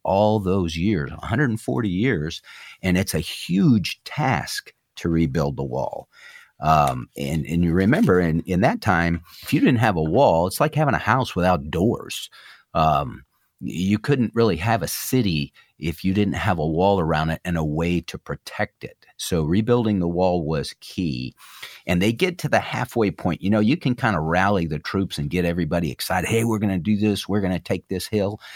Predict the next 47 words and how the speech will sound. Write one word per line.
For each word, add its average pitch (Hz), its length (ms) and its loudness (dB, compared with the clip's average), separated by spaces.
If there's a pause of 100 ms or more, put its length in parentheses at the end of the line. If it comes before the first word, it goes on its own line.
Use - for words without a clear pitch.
(200)
And 95 140 0
so 101 180 0
they 95 140 0
were 90 180 2
all 104 200 6
excited. 104 560 0
They 90 120 0
had 76 180 -4
T-shirts 113 460 0
printed 98 400 -2
up, 95 260 2
"We're 107 160 -2
building 95 400 2
the 87 100 2
wall" 92 320 2
type - 300 -4
deal. 87 240 -4 (480)
Um, 80 400 2 (520)
but 98 200 -2
then 113 220 4
they 98 120 4
get 104 260 0
to 95 100 -4
the 90 140 2
halfway 101 580 0
point 73 520 -6 (120)
and 82 140 -2
they 82 100 0
run 80 360 0
out 78 180 0
of 69 120 -6
gas. - 400 -6
It's - 100 -8
kinda 101 260 2
like 104 300 2
the 101 100 0
marathon. 92 800 0
You 82 180 0
hit 95 240 -6 (100)
the 92 80 2
wall. 82 640 2 (460)
And, 78 360 0
uh, 73 340 0
that 87 300 -2
comes 85 600 0
at 80 140 0
a 80 160 -2